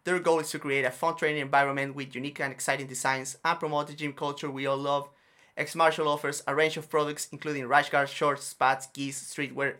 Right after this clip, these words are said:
and training equipment. Use code the fight side to get a ten percent, ten percent discount on your order now. That's the fight side, all uppercases, no spaces, as all codes.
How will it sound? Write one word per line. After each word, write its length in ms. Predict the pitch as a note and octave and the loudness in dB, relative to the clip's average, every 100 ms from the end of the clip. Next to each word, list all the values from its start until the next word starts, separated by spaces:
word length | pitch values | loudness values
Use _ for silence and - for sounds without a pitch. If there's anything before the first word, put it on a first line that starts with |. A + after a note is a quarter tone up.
| - | 2
and 160 | D#3+ | 4
training 240 | D#3+ C#3+ C3+ | 2 -2 -2
equipment. 500 | B2+ C3+ B2 B2+ C3 - - - - | -6 -6 -6 -6 -8 -20 -20 -20 -12
Use 240 | F3+ G3 - | -6 -4 4
code 260 | G3 E3 | 4 4
the 60 | C#3+ | 4
fight 240 | F3+ E3+ | 6 6
side 260 | - C#3 D3 | 6 2 2
to 60 | |
get 240 | - C3+ C#3 | -2 0 2
a 160 | C3 A#2 | 2 0
ten 180 | - F3 | 0 -2
percent, 480 | F3 D#3 - D3+ D3 - _ _ _ - | -2 -6 -4 -6 -6 -10 _ _ _ 4
ten 140 | F3 | 6
percent 420 | E3 C#3 - C3+ C3+ | 6 -2 0 -2 -2
discount 460 | E3 - B2 A#2 - | -4 -2 -2 -2 -6
on 120 | C3 | -2
your 100 | B2+ | 2
order 180 | C3 B2 | 2 0
now. 400 | B2+ C3+ B2+ G#2+ | 2 4 4 4
That's 240 | C#3 C3+ - | 2 0 -2
the 80 | |
fight 260 | C#3+ D3+ C#3 | 4 4 6
side, 320 | - C3+ C3 - - | 4 0 0 -8 2
all 180 | D#3 D#3 | 4 4
uppercases, 540 | D3+ C#3+ D3+ D3 D3 | 2 0 -2 -2 -6
no 140 | D3 | -4
spaces, 680 | D3+ - D3 D3 D3 C#3+ C#3 | -4 -4 -4 -4 -6 -8 -4
as 220 | - C#3+ | -2 -2
all 220 | - D3 C#3+ | 0 -2 0
codes. 460 | D3+ C#3+ D3 - | -2 -2 -2 -8